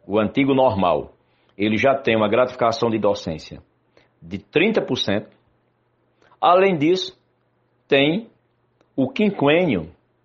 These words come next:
E quando aumenta o piso nacional dos professores, infelizmente este ano, devido a essa política perversa do Bolsonaro, não aumentou, esses professores e demais profissionais de magistério têm aumento de salário,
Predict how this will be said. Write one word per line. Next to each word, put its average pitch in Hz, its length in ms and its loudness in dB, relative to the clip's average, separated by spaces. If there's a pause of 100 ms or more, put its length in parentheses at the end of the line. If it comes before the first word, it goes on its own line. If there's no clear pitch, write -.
(500)
E 135 100 -2
quando 208 320 2
aumenta 120 760 2
o 110 80 -4
piso 160 440 -2
nacional 110 640 2
dos 98 200 -4
professores, 127 840 -2 (500)
infelizmente 104 640 -2
este 98 260 -2
ano, 101 200 2
devido 92 280 -4
a 98 40 0
essa 95 160 -4
política 95 380 -4
perversa 95 500 -2
do 92 120 -4
Bolsonaro, 90 540 -2
não 101 120 -2
aumentou, 101 680 0 (840)
esses 160 340 -2
professores 160 840 2
e 139 60 0
demais 113 400 2
profissionais 104 500 0
de 92 60 -6
magistério 139 540 -2 (440)
têm 151 120 4
aumento 123 360 2
de 117 80 -2
salário, 160 520 0